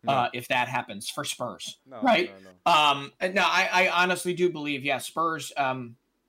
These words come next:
Speaker 2: they, they've obviously done enough to be in fourth place as it stands. Uh, but there's just such a lack of
Speaker 1: Yeah.
Speaker 2: in-, incisive,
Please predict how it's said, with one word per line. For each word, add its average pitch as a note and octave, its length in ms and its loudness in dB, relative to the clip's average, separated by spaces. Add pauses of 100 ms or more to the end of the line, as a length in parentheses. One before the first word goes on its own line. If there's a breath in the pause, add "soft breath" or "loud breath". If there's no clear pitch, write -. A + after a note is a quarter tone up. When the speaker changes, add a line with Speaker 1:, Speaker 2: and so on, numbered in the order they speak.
(340)
Speaker 2:
they, B2 200 -2
they've C#3 160 -4
obviously D#3+ 440 2
done D3+ 200 0
enough C#3+ 280 2
to C3+ 100 -10
be C3 720 -4
in C#3 160 -6
fourth B2+ 340 -10
place B2 360 -8 (160)
as B2+ 160 -2
it A#2 100 -8
stands. - 520 -6 (340 loud breath)
Uh, B2 280 6 (120)
but D3+ 160 -4
there's E3+ 180 -2
just - 300 -4
such E3+ 220 -6
a F3+ 60 -4
lack D3+ 580 -8 (340)
of D3 160 0
Speaker 1:
Yeah. C3+ 80 -6
Speaker 2:
in-, C3 140 -12
incisive, D3 920 -4